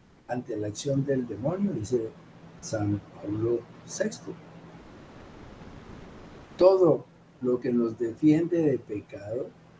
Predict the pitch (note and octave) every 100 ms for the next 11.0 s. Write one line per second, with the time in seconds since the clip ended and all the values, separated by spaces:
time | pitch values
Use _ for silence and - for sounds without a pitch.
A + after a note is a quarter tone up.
0 | - - - - - - D#3 C#3 - -
1 | A#2+ A#2 - C3+ D3 C#3 A#2+ A2 F#2 F2+
2 | A2+ B2 B2+ B2 A2 F#2 - A#2+ G#2 E2
3 | - - - - - - - - - B2
4 | B2+ B2+ B2 B2 C#3 D3+ E3 D#3+ - E3
5 | D#3 D3+ - - E3 D#3+ - - - -
6 | - - - - A#2 G#2 G#2 - C3+ C3
7 | - - - - - - - - F3 F3
8 | - - F3 D#3 - D3+ A#2 G#2+ F#2 F#2
9 | F#2+ F#2+ - - B2 C3+ C#3 D3 - -
10 | - - - - F#2+ A2 B2+ D3 - -